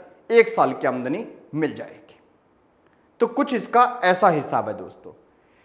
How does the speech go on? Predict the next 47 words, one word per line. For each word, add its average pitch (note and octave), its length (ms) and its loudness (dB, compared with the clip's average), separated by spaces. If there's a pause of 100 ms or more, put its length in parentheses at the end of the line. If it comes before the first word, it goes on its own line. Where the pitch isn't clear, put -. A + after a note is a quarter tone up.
(340)
खैर, C4 200 10
आपको C4 440 6
शायद A3+ 320 4
इसकी A3+ 220 -6
खेती G#3+ 320 -2
के G#3+ 120 0
बारे G3 220 6
में G#3+ 160 -2
पूरी F#3+ 220 0
बातें F#3+ 260 4
समझ F3+ 280 2
आ F3 100 8
गई F#3 160 2
होंगी। F#3 300 -6 (240)
मैं E3+ 160 6
आपसे G#3+ 380 6
एक G3+ 100 2
ही A3 80 -4
बात F3+ 280 2
कहूँगा F3 280 -6 (580)
कि C4+ 40 2
आप A3 340 10
चाहे A#3 140 8
सिंचाई F#3+ 380 2
वाले G3+ 300 6
एरिया G3 220 2
में, G3+ 180 -4
चाहे A3+ 160 0
जहाँ E3+ 320 0
भी D3+ 100 0
है, G#2 160 -6 (520)
दो G#3+ 280 8
चार A#3+ 300 4
पौधे F3 240 0
तो F#3 140 -2
अपने E3+ 180 -2
आसपास D3+ 440 0
लगाएं C#3 420 2 (300)
ताकि E3 300 2
हम E3 360 -6
इस D#3+ 180 -14
विलुप्त D#3+ 400 -6
होती D#3 220 -4
प्रजाति B2+ 440 -6
को E3+ 160 -8
बचा C3+ 320 2
सकें। A#3+ 360 -4